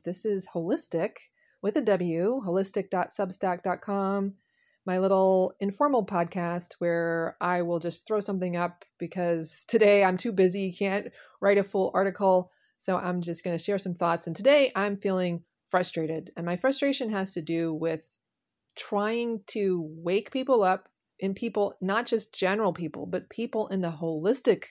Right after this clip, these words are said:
community about the dangers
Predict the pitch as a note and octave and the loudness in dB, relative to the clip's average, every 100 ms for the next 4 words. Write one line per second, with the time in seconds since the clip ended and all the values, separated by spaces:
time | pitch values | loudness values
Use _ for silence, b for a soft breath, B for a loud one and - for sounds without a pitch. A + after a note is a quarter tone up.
0 | - F3+ E3 E3 E3 D#3+ - b b b | -8 -4 -2 -2 -4 -6 -10 b b b
1 | b b _ F#3 F3+ F3+ F3+ F3+ E3+ F3+ | b b _ -2 0 2 0 -2 -4 -2
2 | F3 E3 E3 G3 C4+ G3+ F3+ F3 E3+ E3+ | -2 -4 -4 -2 -2 -2 -2 -2 -4 -6